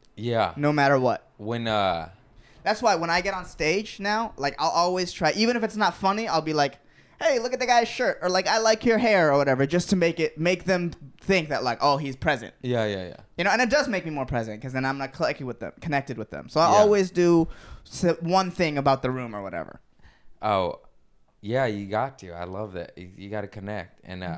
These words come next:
Speaker 2: Mm-hmm.
Speaker 1: what you just made me remember a, a moment. One of my funniest, this is a, a couple times, and it's always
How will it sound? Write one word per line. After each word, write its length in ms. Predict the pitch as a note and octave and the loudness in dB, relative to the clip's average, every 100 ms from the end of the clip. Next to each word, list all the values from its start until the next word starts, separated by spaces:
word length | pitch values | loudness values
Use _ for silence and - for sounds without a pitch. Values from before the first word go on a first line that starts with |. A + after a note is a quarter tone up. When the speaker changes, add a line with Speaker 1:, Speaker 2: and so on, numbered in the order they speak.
| - | -12
Speaker 2:
Mm-hmm. 80 | E2+ | -8
Speaker 1:
what 200 | G2 - | -8 -6
you 200 | G#2 A2+ | -8 -8
just 180 | G#2 G2 | -10 -12
made 200 | G#2 G2+ | -10 -8
me 240 | G2 F#2+ | -8 -10
remember 540 | E2 F2+ F2+ F#2 F2+ F2 | -10 -10 -8 -8 -6 -8
a, 240 | D#2 - - | -8 -12 -14
a 40 | |
moment. 480 | E2+ F2+ F#2 E2+ - - - - - - - - - | -10 -10 -10 -12 -16 -20 -20 -20 -20 -20 -20 -20 -14
One 220 | G#2 B2 | -6 -4
of 60 | B2 | -2
my 160 | A#2+ B2 | -2 -4
funniest, 640 | - A#2 A#2 G#2+ G#2 - _ _ - | -6 -6 -6 -8 -10 -20 _ _ -12
this 140 | G#2+ | -12
is 80 | F#2 | -10
a, 100 | E2+ _ _ | -16 _ _
a 40 | _ | _
couple 360 | - G2+ - | -14 -14 -14
times, 420 | F#2 F#2+ F#2 E2+ E2+ | -16 -10 -10 -10 -14
and 100 | E2+ | -16
it's 160 | D#2 | -16
always 720 | F2+ F#2+ G2+ G2+ F2+ D2+ - | -6 -4 -2 -4 -8 -14 -20